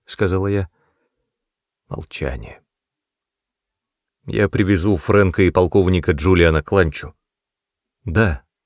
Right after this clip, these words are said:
сказала я. Я ждала, ждала, что он еще скажет. «Им удалось поднять яхту. Я только что вернулся из бухты». «Да», — сказала я.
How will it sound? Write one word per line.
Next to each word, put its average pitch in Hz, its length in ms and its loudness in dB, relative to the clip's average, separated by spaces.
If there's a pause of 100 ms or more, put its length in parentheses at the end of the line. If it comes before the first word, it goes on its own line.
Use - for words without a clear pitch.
(100)
сказала 76 420 -4
я. - 200 -14 (760)
Я 120 160 -14
ждала, 90 1040 -8
ждала, 87 680 2
что - 280 -4
он 85 100 0
еще 80 420 -4
скажет. - 480 -14 (1400)
«Им 120 160 -4
удалось 110 480 4
поднять 78 440 0
яхту. - 400 -8 (960)
Я 113 160 2
только 95 280 0
что - 180 -2
вернулся 87 500 2
из 78 120 -2
бухты». - 420 -8 (1200)
«Да», — 82 440 0 (320)
сказала 95 420 0
я. 95 260 -2